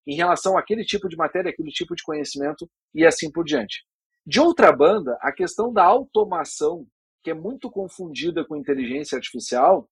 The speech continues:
ela ajuda o processo de legal operations pra que ele tenha mais foco no que ele precisa ter,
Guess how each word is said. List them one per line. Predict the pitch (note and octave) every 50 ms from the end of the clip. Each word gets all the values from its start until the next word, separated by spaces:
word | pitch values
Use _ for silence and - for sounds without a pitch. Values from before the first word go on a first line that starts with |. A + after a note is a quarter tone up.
| _ _ _ _ _ -
ela | C3 D3+ E3+ F#3 F#3+
ajuda | F#3+ D#3+ C#3 - E3 G#3+ C#4+ C#4 A3 E3+ C#3+ - -
o | C#3+ C3
processo | - C#3+ C#3 C3 - C#3+ C3 C3 C#3+ - - B2+ B2 B2
de | A#2+ C3
legal | C3+ C#3 C3 B2+ C3+
operations | C3+ B2+ - - A#2+ A2 A#2 B2+ C3 - A3 A3 - - _ _ _ _ _ _ _
pra | - F3+
que | F3+ - G3+
ele | G3+ G3+ F#3+
tenha | - G3 G3+ A3 A3+ A3+ G3+ -
mais | E3 D#3+ F3+ A3+ C#4 B3+ -
foco | - - - F#3+ A3+ A#3 A#3 A#3 A3+
no | G#3+ G#3
que | - A#3+
ele | A3+ A#3
precisa | A#3 A#3+ A#3 G#3 - - A#3+ G#3+ B3 B3
ter, | - A3 G#3 F#3 -